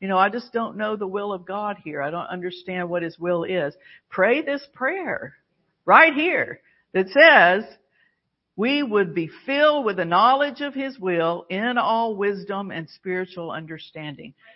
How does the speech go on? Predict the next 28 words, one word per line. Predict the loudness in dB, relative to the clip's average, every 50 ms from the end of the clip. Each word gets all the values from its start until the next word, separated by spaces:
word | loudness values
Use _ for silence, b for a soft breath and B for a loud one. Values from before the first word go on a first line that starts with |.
| b b _
That's | 0 4 6 8 8 6 4 0
how | -4 -2 -2 -2
you're | -2 -2 -2 -2 -2 -2
going | -4 -6 -4 -4 -4 -6 -6 -10
to | -14 -16 -16 _ _
see | -10 -10 -10 -10
his | -10 -12 -14 -12 -12
will. | -10 -8 -6 -6 -8 -8 -10 -14 -18 _ _ -20 -20 _
That's | 2 4 4 4 4 2
how | 0 0 2
you're | 0 -2 -4 -4
gonna | -4 -6 -6 -6 -10
know | -8 -8 -6 -6 -6
his | -8 -10 -12 -12 _
will. | -14 -12 -12 -12 -14 -16 _ _ _ b b b b b b b b b
And | -8 -4 -4
I'm | -4 -4 -4
telling | -8 -8 -8 -6 -6
you, | -8
these | -8 -8 -10 -10 -12
prayers | _ 0 2 2 2 0 -2
I'm, | -6 -10 -10 -12 _ _
I'm | -12 -10 -10 -12 -16 _ _
talking | -6 -6 -6 -6 -12 -10
about | -6 -6 -6 -6 -8 _
tonight | -12 -10 -6 -6 -6 -6
are | -6 -10
so | -10 -10 _ -4 -4 -2 -4 -6 -8